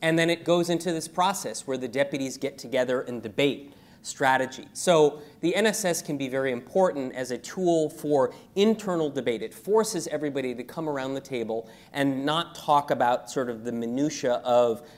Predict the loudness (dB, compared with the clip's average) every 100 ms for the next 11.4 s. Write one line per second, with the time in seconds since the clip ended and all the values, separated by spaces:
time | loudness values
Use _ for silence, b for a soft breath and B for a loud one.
0 | -16 0 2 4 0 -4 -4 -4 -4 -6
1 | -8 -4 -2 -2 -4 -6 -6 -4 -6 -6
2 | -6 -6 -6 -8 -6 -6 -6 -8 -6 -6
3 | -8 -8 -8 -8 -6 -8 -6 -8 -6 -6
4 | 0 0 0 -4 B B B -6 -4 0
5 | 0 0 -4 -4 -4 -6 -6 -2 2 2
6 | 2 0 0 B B 6 6 6 -4 -18
7 | -10 2 2 4 4 4 2 -4 -4 -4
8 | -6 0 4 4 4 -2 -6 -6 -8 -12
9 | -10 -6 -6 -6 -4 0 2 0 -2 -4
10 | -4 -8 -6 -4 -2 -4 B B B B
11 | 4 6 4 0